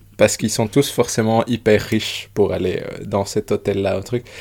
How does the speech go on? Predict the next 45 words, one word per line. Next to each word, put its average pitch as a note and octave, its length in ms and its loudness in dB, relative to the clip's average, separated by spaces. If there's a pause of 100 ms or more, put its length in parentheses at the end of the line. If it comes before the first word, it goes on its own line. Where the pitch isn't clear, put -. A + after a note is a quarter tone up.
(360)
Et B2 80 2
du A#2 100 4
coup, D3 120 2
ils C#3+ 40 4
sont A#2+ 200 0
tous C3+ 260 -4
détestables, A#2+ 580 2
mais A2 240 2
dans A2 300 4
d-, G2+ 100 -6
de A2 200 0
façons C3+ 440 -2
différentes. A2+ 720 2
Et A2 140 2
du G#2+ 100 -2
coup, - 160 -2
ils A#2+ 100 0
te A#2 100 -2
mettent G#2 280 -2
tous - 460 -4 (1500)
mal C3+ 360 8
à A#2 60 12
l'aise, B2 340 8
mais A#2+ 80 2
en A2 100 6
même G#2+ 80 2
temps, C3+ 160 4
t'as B2+ 140 2
envie G#2+ 240 4
de - 60 -6
savoir. G2+ 580 4
Et G#2 80 4
le G#2+ 60 6
fait B2 300 2
que - 80 4
la A2 120 6
série A#2+ 320 0
te B2 80 0
montre A2 360 -2
au A#2 40 -2
début G#2+ 300 0
qu'il A#2 160 0
y - 20 2
en G2 40 -2
a, G2+ 160 -2